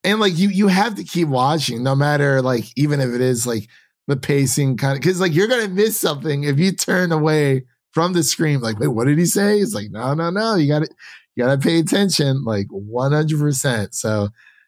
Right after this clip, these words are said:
definitely, man, oh man. So that pretty much concludes our, our overview of Raised by Wolf, Raised by Wolf season two, uh, episodes one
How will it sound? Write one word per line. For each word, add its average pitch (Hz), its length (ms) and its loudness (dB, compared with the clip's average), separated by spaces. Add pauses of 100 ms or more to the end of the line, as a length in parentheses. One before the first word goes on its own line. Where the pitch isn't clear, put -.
(160)
definitely, 113 760 0
man, 110 300 0
oh 107 80 0
man. 107 240 2
So 135 140 0
that 151 200 0
pretty 180 220 0
much 143 220 0
concludes 120 580 -2
our, 113 340 -4
our 143 200 -2
overview 127 680 0
of 98 280 -2 (280)
Raised 123 220 0
by 127 80 0
Wolf, 123 300 0
Raised 127 400 0
by 107 120 0
Wolf 104 300 0
season 107 420 -2
two, 104 440 0
uh, 101 300 -2
episodes 104 540 -2 (400)
one 143 340 2